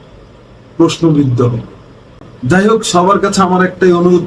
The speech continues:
থাকবে, আমরা যেন প্রতিশোধ পরায়ণতা না হই। আমরা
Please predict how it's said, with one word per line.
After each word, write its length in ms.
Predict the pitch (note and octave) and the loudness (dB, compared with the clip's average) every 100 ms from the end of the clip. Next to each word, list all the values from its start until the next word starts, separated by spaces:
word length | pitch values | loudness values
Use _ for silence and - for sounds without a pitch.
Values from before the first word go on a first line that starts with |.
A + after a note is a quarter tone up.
| - | -2
থাকবে, 260 | C#3+ B2+ B2 - - - - - - - | -2 0 -4 -4 -20 -20 -20 -20 -18 -4
আমরা 200 | D3+ F3+ | 0 2
যেন 160 | F#3 G3 G3 | 0 0 -2
প্রতিশোধ 400 | F3+ F3+ G3+ G3+ G3+ - | -2 -2 -2 -2 -4 -2
পরায়ণতা 480 | D#3+ E3 D#3+ D3+ C#3+ | 0 0 0 -2 -2
না 60 | B2+ A#2+ | -2 -4
হই। 140 | A#2 - - - - - - - - - | -8 -12 -20 -20 -20 -20 -20 -20 -14 -4
আমরা 240 | D3 E3+ | 0 2